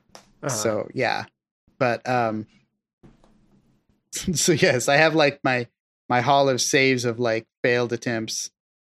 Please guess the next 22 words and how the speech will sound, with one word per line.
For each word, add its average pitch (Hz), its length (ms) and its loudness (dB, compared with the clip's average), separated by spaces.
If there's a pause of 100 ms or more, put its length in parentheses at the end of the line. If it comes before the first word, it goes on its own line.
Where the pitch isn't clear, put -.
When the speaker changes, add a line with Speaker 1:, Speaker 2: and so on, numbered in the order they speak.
(320)
Speaker 2:
and 107 260 -6 (100)
this 117 180 -4
current 120 380 -4
one. 104 320 -8 (840)
Uh, - 360 -10 (1200)
I 175 120 6
don't 196 100 4
know. 175 140 4
I, 135 260 0
I 151 60 0
kinda 175 300 2
think 185 240 0
maybe 156 260 2
I 143 60 4
just 135 240 -6
need 147 100 -2
to 127 60 -4
play 131 200 0
it 120 80 -4
by 127 100 -2
myself 120 500 -4 (100)
because 117 480 -6